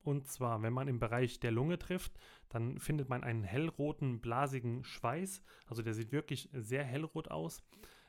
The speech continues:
Wenn man einen dunkel, so grindigen, äh, Schweiß findet, dann ist man etwas weiter hinten abgekommen und hat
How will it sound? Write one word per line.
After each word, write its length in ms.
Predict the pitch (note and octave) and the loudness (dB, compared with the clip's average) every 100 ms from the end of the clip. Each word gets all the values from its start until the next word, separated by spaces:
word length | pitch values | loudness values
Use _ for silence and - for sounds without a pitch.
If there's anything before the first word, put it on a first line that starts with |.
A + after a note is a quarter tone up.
| - | -8
Wenn 220 | A#2+ B2+ | -2 0
man 140 | C3 | 0
einen 340 | B2+ A#2 A2 G#2+ | 0 0 2 4
dunkel, 540 | C#3+ G#3 F#3 E3 D3 | 4 4 2 0 0
so 160 | B2 A#2+ | 0 -2
grindigen, 680 | - E3 G#3+ F3+ B2 A#2+ - | 0 0 2 0 0 -2 -2
äh, 120 | G#2 | -6
Schweiß 360 | - A2+ A#2 | -2 -2 -2
findet, 340 | - C3 D3+ C#3+ | -2 0 0 0
dann 120 | C3+ | -2
ist 160 | D3 - | -2 -2
man 100 | C3 | -2
etwas 300 | - A2+ A2 | -2 -2 0
weiter 180 | A#2 | 0
hinten 340 | G#2 C3+ C3+ E3 | 2 0 0 -4
abgekommen 520 | D3+ D#3+ - D#3+ D#3+ - - - - | -4 -4 2 2 2 -2 -20 -14 0
und 160 | B2 | 0
hat 180 | G#2 - | 0 -4